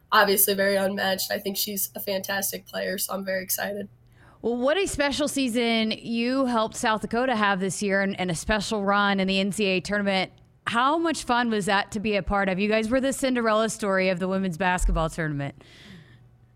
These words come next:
Speaker 1: It was so much fun. It was phenomenal. And I, I think that, um, our tough non-conference slate that, um,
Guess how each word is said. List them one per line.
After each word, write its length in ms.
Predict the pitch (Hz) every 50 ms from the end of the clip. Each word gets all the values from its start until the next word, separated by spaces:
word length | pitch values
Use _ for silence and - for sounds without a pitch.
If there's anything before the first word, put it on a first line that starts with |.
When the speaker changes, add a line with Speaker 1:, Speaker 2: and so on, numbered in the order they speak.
| _ - - _ _ _ _ _ _ _ _ _ - -
Speaker 1:
It 300 | - 247 262 269 269 -
was 320 | 269 277 277 269 247 - - - - - - -
so 480 | - - - - - - 247 226 220
much 240 | 208 185 180 - -
fun. 240 | - 202 190 190 190
It 40 | 185
was 160 | - 226 -
phenomenal. 680 | - 196 196 180 185 185 185 196 190 185 190 196 196
And 180 | 185 180 180 185
I, 180 | 180 180 208 - - - - - -
I 80 | - 233
think 320 | 233 240 262 277 247 -
that, 340 | - 220 214 196 - - - - -
um, 460 | 208 202 196 190 190 180 180 202 - -
our 100 | - 214
tough 340 | 214 214 - 220 208 214 -
non-conference 800 | 220 202 190 196 196 202 - - 190 190 196 - 202 196 202 -
slate 400 | - - 196 196 196 190 - -
that, 300 | 190 185 175 - - - - - - - _ _ -
um, 540 | - 202 185 180 - 71 69 - - 240